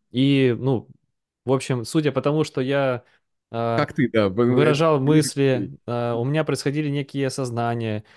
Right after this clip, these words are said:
Speaker 1: Я сегодня активно принимал с тобой участие, то есть я тебе выражал то, что у меня в голове происходило.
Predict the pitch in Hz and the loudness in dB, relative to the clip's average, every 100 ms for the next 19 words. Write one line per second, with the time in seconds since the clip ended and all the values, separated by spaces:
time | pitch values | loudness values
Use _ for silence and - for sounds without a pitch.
0 | _ - 113 117 131 127 123 117 147 131 | _ -2 0 2 2 0 0 -4 -4 -4
1 | 117 120 123 117 - 117 113 - 156 151 | -6 -4 -4 -4 -4 -4 -2 2 0 0
2 | - 101 101 - - 98 95 113 107 107 | -4 -4 -6 -14 -6 -6 -2 0 0 0
3 | 104 104 110 117 110 113 107 - 104 104 | 0 2 2 2 0 0 -2 -4 -4 -4
4 | 104 107 110 107 107 104 110 127 147 110 | -2 0 0 0 -4 -4 -4 -2 0 -2